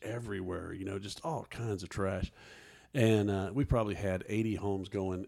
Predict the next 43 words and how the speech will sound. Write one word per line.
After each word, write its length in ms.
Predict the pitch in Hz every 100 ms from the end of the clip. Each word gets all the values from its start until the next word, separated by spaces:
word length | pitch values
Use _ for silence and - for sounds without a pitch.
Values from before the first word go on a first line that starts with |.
| -
at 100 | 92
that 200 | 101 -
particular 400 | 98 95 - 92
moment. 360 | 92 92 90 - - - - -
And, 420 | 113 104 98 98
um, 520 | 104 101 92 87 90 - _ _ _ _ -
and 200 | 104 98
all 160 | 107
the 120 | 156 120
dumpsters 360 | 117 - 98
are 40 | 101
full. 380 | - 98 95 101
I 80 | 95
can't 340 | - 139 147
get 120 | 127
any 120 | 117
of 120 | 110 98
the 60 |
dumpsters 300 | 98 85 95
picked 280 | - 104 -
up. 280 | 82 85 - - - - -
And 220 | 113 113 -
my 200 | 107 95
boss 480 | 90 95 131 160 -
was 300 | 101 90 - -
on 140 | 101 110
vacation 540 | 92 - 107 110 87
or 40 |
something. 260 | 82 104 90
I 40 |
don't 120 | 104 117
remember 160 | 87
Joe, 180 | 82 101
where 180 | 95 107
Joe 240 | 92 98
was, 240 | 85 85 87
but 100 | 92
he 100 | 151
was 160 | 110
nowhere 300 | 98 95 90
to 60 | 82
be 80 | 82
found. 420 | - 101 101 90